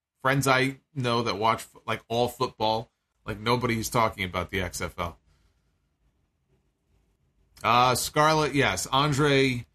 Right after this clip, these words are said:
especially later in his career when he really couldn't do much, he would always do the spot where he would get his arms caught in the ropes. That was a, uh, classic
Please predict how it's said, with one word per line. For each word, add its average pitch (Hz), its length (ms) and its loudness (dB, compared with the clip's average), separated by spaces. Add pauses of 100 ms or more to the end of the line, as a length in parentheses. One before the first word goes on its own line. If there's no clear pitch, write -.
(140)
especially 208 300 0
later 156 340 4
in 139 60 4
his 135 100 0
career 139 380 0
when 117 140 -4
he 117 60 -4
really 123 380 0
couldn't 110 320 -6
do 110 160 -4
much, 92 560 -8
he 127 120 -10
would 127 120 0
always 127 400 2
do 127 160 0
the 120 100 -2
spot 117 560 0 (680)
where 104 240 0
he 110 160 -2
would 110 180 -4
get 113 100 0
his 107 140 -4
arms 107 300 -2
caught 104 220 0
in 104 40 -20
the 101 60 -12
ropes. 92 600 -6 (1500)
That 110 160 0
was 110 180 -4
a, 101 220 2
uh, 92 220 0 (100)
classic 127 480 0